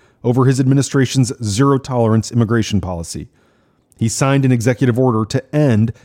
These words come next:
family separations at the U S Mexico border.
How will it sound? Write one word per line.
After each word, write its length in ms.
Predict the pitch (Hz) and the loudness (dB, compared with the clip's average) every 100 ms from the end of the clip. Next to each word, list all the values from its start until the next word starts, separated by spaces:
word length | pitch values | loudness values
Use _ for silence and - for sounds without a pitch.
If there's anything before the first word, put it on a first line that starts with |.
| _ | _
family 400 | - 135 127 135 | -4 0 2 2
separations 720 | 127 131 127 127 110 - 101 | 0 -2 0 0 0 0 -2
at 80 | 107 | -2
the 80 | 110 | -2
U 160 | 110 110 | 0 0
S 140 | - | 0
Mexico 360 | 104 - 104 107 | -4 -4 -4 0
border. 400 | 113 113 92 | 2 0 -2